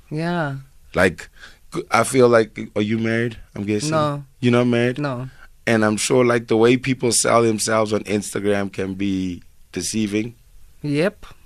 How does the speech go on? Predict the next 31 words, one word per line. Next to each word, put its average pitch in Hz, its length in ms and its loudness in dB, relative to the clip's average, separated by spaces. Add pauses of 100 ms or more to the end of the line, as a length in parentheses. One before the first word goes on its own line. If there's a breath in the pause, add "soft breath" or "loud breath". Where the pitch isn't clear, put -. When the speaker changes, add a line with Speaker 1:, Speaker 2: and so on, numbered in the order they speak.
(480)
Speaker 2:
Have 101 220 2
you 113 180 2
ever 117 120 0
experienced 117 500 0
that? 117 120 2
Speaker 1:
I 175 120 4
have. 156 560 0
<laughs> - 1400 2
Speaker 2:
<laughs> 311 80 -4
I've 147 220 4
been 160 160 6
on 135 140 6
a 123 60 4
date 113 280 4
with 110 140 -2
a 104 60 2
girl 98 240 0
I 92 80 2
met 90 200 -4
on 90 120 -4
Instagram, 71 500 -8 (120)
and 85 240 -6
when 90 140 -2
I 92 60 0
got 92 220 -2
to - 60 -20
the 87 140 -4
restaurant, 82 540 -4
I 78 80 -6
was 80 80 -4
like, 78 220 -6